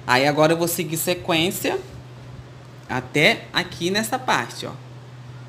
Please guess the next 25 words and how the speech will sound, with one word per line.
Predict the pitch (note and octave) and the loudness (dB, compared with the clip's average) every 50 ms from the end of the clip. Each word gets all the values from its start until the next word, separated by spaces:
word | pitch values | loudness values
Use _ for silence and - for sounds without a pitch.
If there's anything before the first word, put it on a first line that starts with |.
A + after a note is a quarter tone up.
| - - | -14 -12
Certo? | - - C#3+ C#3+ D3+ E3 - D3+ | -6 0 2 2 2 2 2 -2
Aí | C#3+ | 0
quando | D3 D#3+ D#3 D3+ D3+ | 2 2 2 2 2
chegar | - E3+ D#3 D#3+ | 2 2 4 4
aqui | D#3 D#3 - E3 | 4 4 4 4
nesse | D3+ E3+ G#3 A#3 - - | 4 4 4 2 0 -2
quadradinho, | - - A3 G#3 F#3 F#3+ F#3 F3 D#3+ D#3+ E3 E3 - | 2 4 4 4 6 4 2 2 2 0 -2 -2 -2
antes | D3 F#3 A3+ A3+ - - | 0 -2 -2 -2 -4 -4
do | - F3 F3+ | -2 -2 0
último | G3+ G#3+ G#3+ - G#3+ G3+ | 0 0 -2 -2 -2 0
quadradinho | F#3+ F#3+ F3+ E3+ E3+ E3+ D#3+ D#3+ D#3+ D#3+ D#3+ | 2 2 2 4 2 2 2 2 0 0 0
aqui, | D3+ D#3 - F3 G3+ G#3+ - F4 - - - - - - - - - - - | -2 -2 -4 -2 -2 -2 -2 -4 -8 -12 -20 -20 -20 -20 -20 -20 -18 -8 0
eu | D#3+ D#3+ D#3+ | 2 2 4
volto | D#3 E3 E3 E3+ E3 - | 6 6 6 4 4 0
com | - F#3+ F#3+ | -4 -2 -2
vocês. | G3+ - - - - - C2 - - - - - - - - - - - - - - - - - - - - - - - - - - - - - - - | -2 -2 -4 -4 -6 -6 -6 -6 -8 -8 -8 -8 -8 -12 -14 -18 -20 -20 -20 -20 -20 -20 -20 -20 -20 -18 -18 -18 -18 -18 -18 -16 -16 -16 -16 -16 -10 -6
Ó, | A#2 A#2+ A2+ A2 | -2 -2 0 0
gente, | G#2+ - A2+ A2 G#2+ A2 | -2 -4 -4 -6 -4 -4
cheguei | - - B2+ A#2+ A#2+ B2+ B2 A#2+ | -4 -4 -4 -2 0 0 0 0
aqui, | A2+ A2+ A#2 - A#2+ A#2+ D3+ G3 | 0 -2 -6 -6 -4 -4 -4 -2
dei | G#3+ D3+ C3+ B2+ | 0 0 0 2
a | B2 A#2+ | 0 0
volta | A#2+ B2+ A#2+ A#2+ B2 B2 | 0 -2 -2 -2 -2 -4
de | B2+ D3 D#3 | -4 -2 0
novo, | D#3 C3+ C3 C#3 D3+ D#3 - C4 | 0 0 0 -2 -2 -4 -6 -8